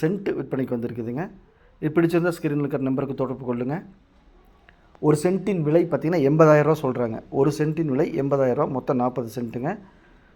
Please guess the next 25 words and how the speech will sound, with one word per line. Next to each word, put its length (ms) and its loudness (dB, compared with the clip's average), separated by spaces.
பிடிச்சிருந்தா 400 0
ஸ்க்ரீனில் 380 0
இருக்கிற 260 -4
நம்பருக்கு 320 -2
தொடர்பு 220 -2
கொள்ளுங்க. 260 -4
சாமி 320 0
ரியல் 180 0
எஸ்டேட், 380 -2
பல்லடம். 340 2
நம்ம 200 2
ஆஃபீஸ் 280 0
பத்திரப்பதிவு 640 -2
ஆஃபீஸ் 300 -6
பக்கத்துல 300 -4
இருக்குதுங்க. 340 -4
மேலும் 260 4
உங்க 140 0
வீட்டு 200 -2
சைட்டு, 320 0
வீடு, 240 0
காடு, 280 0
தோட்டம் 220 -2
விற்பனைக்கிறதா 480 -4
சொல்லுங்க, 280 -4